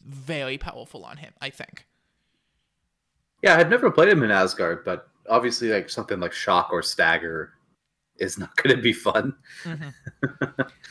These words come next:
Speaker 1: Yeah, 'cause
Speaker 2: Yeah.
Speaker 1: he really wants to be double attacking each turn, and when he isn't in that state, it's, he's a very different model.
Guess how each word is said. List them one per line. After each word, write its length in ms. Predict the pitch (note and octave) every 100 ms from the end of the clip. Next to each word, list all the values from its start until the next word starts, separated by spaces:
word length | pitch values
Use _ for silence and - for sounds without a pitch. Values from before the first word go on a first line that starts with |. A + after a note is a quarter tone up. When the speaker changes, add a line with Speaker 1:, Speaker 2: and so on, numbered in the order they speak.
| _
Speaker 1:
Yeah, 180 | F3+ C#3+
'cause 140 | -
Speaker 2:
Yeah. 160 | E3 -
Speaker 1:
he 140 | A#3+ B3+
really 240 | B3 A#3+
wants 280 | A3 G#3+ -
to 60 | F3
be 160 | F3+
double 400 | D3 F3+ F#3 G#3
attacking 460 | G3+ F#3+ E3+ F3+ D#3
each 200 | D#3 -
turn, 240 | D#3+ D3
and 160 | D3 C#3
when 100 | D3+
he 180 | D#3+ - -
isn't 320 | E3+ F#3 -
in 180 | E3+ D#3
that 240 | D3 - -
state, 500 | - E3+ F#3 - -
it's, 380 | - D3+ - - -
he's 300 | - F3+ D3
a 100 | D3+ -
very 640 | D3+ C#3+ C#3 G3 F3 D#3+ D#3
different 340 | D#3 D3+ C#3
model. 400 | C3 C#2+ -